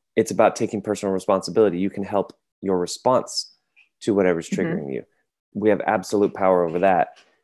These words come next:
Speaker 1: Um, and it's not like, like, just because something triggers someone doesn't mean that that person that said it necessarily needs to not say things like that. It's,
Speaker 2: Right.
Speaker 1: you know, and that might be part of it. Maybe they were rude or something like that. But,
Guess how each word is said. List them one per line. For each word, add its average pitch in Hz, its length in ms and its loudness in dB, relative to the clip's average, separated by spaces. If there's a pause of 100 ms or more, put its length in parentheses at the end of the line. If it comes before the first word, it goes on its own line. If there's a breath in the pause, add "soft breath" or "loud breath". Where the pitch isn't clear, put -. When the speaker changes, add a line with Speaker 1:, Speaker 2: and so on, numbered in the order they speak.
(200)
Speaker 1:
Um, 82 460 -2 (580)
and 101 200 0
it's 98 180 -6
not 104 440 0
like, 101 220 0
like, 92 200 -4
just 113 200 -6
because 107 260 -2
something 92 300 -6
triggers 98 500 -4
someone 90 280 -6
doesn't 87 260 -4
mean 95 200 -4
that 90 160 -4
that 87 260 -2 (260)
person 98 320 -2
that 90 140 -4
said 98 240 -2
it 92 260 0
necessarily 90 540 -4
needs 90 260 -6
to 87 380 -2
not 98 340 -2
say 110 220 2
things 90 300 -2
like 80 200 -6
that. 80 340 -2 (640)
It's, 107 220 0
Speaker 2:
Right. - 240 2 (380)
Speaker 1:
you 113 100 2
know, 104 100 6
and 101 80 4
that 117 120 4
might 117 200 2
be 107 80 -2
part 117 260 2
of 82 100 2
it. 90 140 4
Maybe 95 280 0
they 90 140 4
were 87 140 2
rude 98 320 4
or 90 60 0
something 87 280 -4
like 87 140 -4
that. 92 220 0
But, 95 200 0